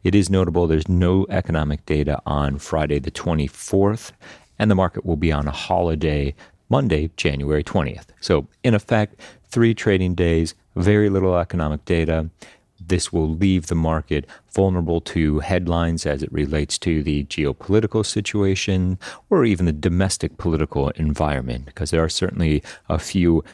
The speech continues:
historic events playing out in D C at the moment. Looking forward, a lot of focus will be given to this month's F O M C meeting.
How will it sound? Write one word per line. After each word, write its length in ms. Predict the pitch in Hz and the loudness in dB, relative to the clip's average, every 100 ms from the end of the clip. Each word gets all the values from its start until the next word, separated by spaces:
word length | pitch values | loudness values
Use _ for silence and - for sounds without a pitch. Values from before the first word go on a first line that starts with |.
| - | -4
historic 680 | 80 - - 101 85 - | -2 0 2 2 2 0
events 440 | - 85 78 76 - | -2 -2 -2 -2 -6
playing 400 | - 82 73 73 | -4 -2 0 -2
out 180 | 71 | -4
in 240 | 73 73 73 | -4 -4 -4
D 160 | 71 | -4
C 420 | 69 - 71 65 64 | -2 -4 -4 -4 -4
at 220 | - - | -8 -6
the 60 | |
moment. 380 | 73 73 73 64 - _ _ _ _ _ - - - | -2 0 0 -4 -10 _ _ _ _ _ -20 -6 -2
Looking 220 | 117 101 | 0 0
forward, 320 | - 127 92 | 4 4 4
a 60 | 110 | 2
lot 220 | 151 117 | 2 0
of 60 | |
focus 440 | - 90 - 78 - | 0 -2 -2 -4 -2
will 140 | 87 | 0
be 100 | 82 | 0
given 400 | 73 82 78 76 | -2 -2 0 -2
to 480 | - - 78 73 71 - - _ - | -4 -2 0 0 -2 -8 -20 _ -10
this 440 | 82 90 - - | 0 0 0 -2
month's 360 | 80 76 73 - | 0 0 -4 -6
F 220 | - 78 - | -4 -4 -2
O 60 | |
M 140 | 73 71 | -2 -2
C 260 | - 87 | 0 0
meeting. 400 | 80 82 80 78 | 2 2 0 -2